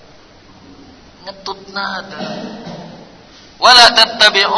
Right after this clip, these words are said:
subula. Kowe aja ngetutaken dalan sing pirang-pirang. Para sahabat kanu ala siratil mustaqim. Nang dhuwuring dalan sing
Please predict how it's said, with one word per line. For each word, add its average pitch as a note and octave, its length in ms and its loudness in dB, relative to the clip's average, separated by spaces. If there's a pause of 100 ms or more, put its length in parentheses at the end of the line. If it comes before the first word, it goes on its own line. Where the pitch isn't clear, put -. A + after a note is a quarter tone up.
subula. A3+ 960 4
Kowe A#3 80 6
aja A3+ 240 4
ngetutaken G3+ 640 0
dalan G3+ 240 4
sing - 200 -4 (1900)
pirang-pirang. G#3 560 -14 (2000)
Para B3+ 160 4
sahabat A#3 720 4
kanu G#3+ 320 2
ala G#3+ 320 4
siratil F3+ 560 0
mustaqim. D#3+ 560 -6 (1900)
Nang D3 240 -10
dhuwuring C3 400 -12
dalan B2+ 320 -8
sing E3+ 160 -10